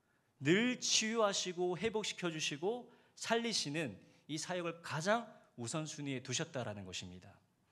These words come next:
우리는 말씀을 통해서 복음 앞에 절대 원칙,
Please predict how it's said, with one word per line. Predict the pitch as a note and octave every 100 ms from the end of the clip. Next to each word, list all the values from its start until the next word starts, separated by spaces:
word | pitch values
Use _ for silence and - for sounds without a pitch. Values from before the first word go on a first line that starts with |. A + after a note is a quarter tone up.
| _ - - -
우리는 | F3+ A#3
말씀을 | F#3 E3 - A#3+
통해서 | A#3+ E3 C#3 B2+ E3+ G#2 - _ - - -
복음 | D#3+ F#3 A#3+
앞에 | A3+ A3+ G3+
절대 | D3+ E3+ E3+
원칙, | G#3 D3+ D#3+ - G2